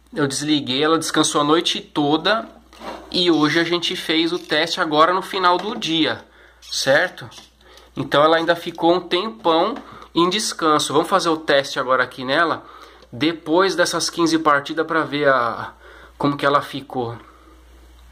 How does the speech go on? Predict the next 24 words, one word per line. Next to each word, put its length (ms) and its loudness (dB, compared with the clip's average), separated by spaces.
Eu 80 0
nem 120 2
observei 380 0
como 240 -4
tava 240 0
a 20 -2
tensão 580 -2
antes, 560 -4
antes 220 -2
dos 260 -2
testes, 460 -2
ó. 280 2
Doze 420 2
volts 360 -4
e 60 -4
cinquenta 520 -8
e 100 -6
cinco, 560 -2
cento 280 -2
e 40 -2
trinta 320 -2
e 100 -2
sete. 800 -4
Então, 540 -2